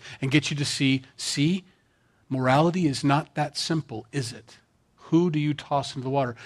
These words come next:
See, and this is when you need to step in as a Christian. No, by now, Jesus, the eleventh man's already jumped in the water while you're discussing it.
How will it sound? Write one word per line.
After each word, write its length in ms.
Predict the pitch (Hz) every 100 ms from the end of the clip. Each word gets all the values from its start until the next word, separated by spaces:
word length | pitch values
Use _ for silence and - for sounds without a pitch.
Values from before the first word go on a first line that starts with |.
| - -
See, 240 | - 180 160
and 140 | 156
this 160 | 190 247
is 100 | 185
when 140 | 202
you 80 | 180
need 180 | 180 160
to 40 |
step 340 | - - 165 175
in 60 |
as 160 | 180 139
a 60 |
Christian. 560 | - 180 175 - 135 120 _ _ - -
No, 220 | 175 175
by 260 | 151 180 185
now, 260 | 185 214 170
Jesus, 520 | - 220 180 156 -
the 100 | 170
eleventh 380 | 175 185 160 190
man's 280 | 196 170
already 220 | 170 165 147
jumped 300 | 175 175 160
in 60 |
the 60 | 151
water 320 | 160 185 175
while 200 | 147 151
you're 120 | 147
discussing 640 | 143 143 - 180 - 147
it. 220 | 120 107